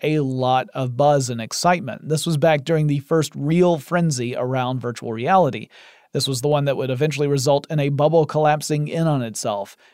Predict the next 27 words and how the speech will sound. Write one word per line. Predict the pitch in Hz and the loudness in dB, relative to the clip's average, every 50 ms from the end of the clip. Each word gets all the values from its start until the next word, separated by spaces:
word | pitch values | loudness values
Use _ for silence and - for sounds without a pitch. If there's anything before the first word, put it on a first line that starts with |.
| _ _ - | _ _ -8
and | 113 123 123 123 120 113 | -6 -6 -6 -6 -6 -6
destroying | 120 135 - - - - 156 160 160 156 151 147 143 | -6 -6 -6 -6 -2 2 4 4 6 4 4 2 0
an | 139 131 | -2 -2
entire | 127 127 131 123 143 151 147 143 139 135 131 123 - _ _ _ _ - | -2 -4 -2 0 2 2 4 4 2 2 0 -2 -4 _ _ _ _ -4
group | 147 151 165 196 202 202 180 180 - - _ _ | 0 4 4 6 6 4 2 -2 -10 -20 _ _
of | - 147 143 139 135 127 113 - - _ _ _ - | 0 2 2 2 0 -2 -6 -10 -16 _ _ _ -6
technologies | - 151 151 151 156 160 165 160 151 139 131 123 113 | -4 -2 0 2 2 2 4 4 2 2 0 -4 -2
for | - 147 139 | 0 0 0
about | 131 123 131 - 202 202 185 | 0 0 2 2 4 4 4
a | 151 139 | 4 2
decade. | 135 151 156 151 - 123 101 98 107 110 - - - - _ _ | 4 4 2 2 0 -4 -6 -8 -8 -12 -16 -20 -20 -20 _ _
But | - 170 | 2 4
in | 180 185 | 4 4
nineteen | 196 240 262 233 226 233 214 | 4 2 2 2 2 2 4
ninety-one, | 202 208 202 185 185 175 160 170 170 175 170 | 4 4 4 4 4 4 4 4 4 4 4
V | 151 170 160 | 4 4 4
R | 156 151 151 | 6 6 4
seemed | 147 - - 147 147 | 4 2 0 -2 -2
like | 139 127 120 | -2 -2 -2
it | 147 151 | -2 -4
was | 113 143 | -2 -2
gonna | 127 151 143 | -2 -2 -2
be | 135 135 | -2 -4
the | 123 127 | -4 -4
next | 127 120 113 - - | -4 -4 -6 -6 -6
big | 113 110 110 113 | -8 -8 -8 -8
thing. | - 123 117 - - - - | -8 -8 -8 -8 -10 -14 -18